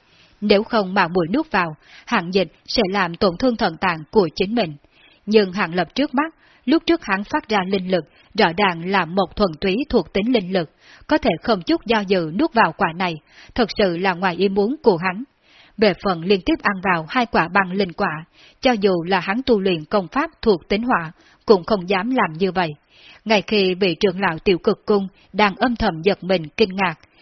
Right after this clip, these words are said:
trên lầu cát đã truyền đến tiếng bước chân.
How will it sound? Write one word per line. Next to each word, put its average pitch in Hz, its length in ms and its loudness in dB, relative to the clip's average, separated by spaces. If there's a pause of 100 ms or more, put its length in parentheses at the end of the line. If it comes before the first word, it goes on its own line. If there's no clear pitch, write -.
(220)
trên 214 200 6
lầu 185 160 2
cát 277 260 -4 (280)
đã 196 180 2
truyền 165 280 0
đến 185 300 -2
tiếng 202 200 2
bước 311 200 -2
chân. 202 180 2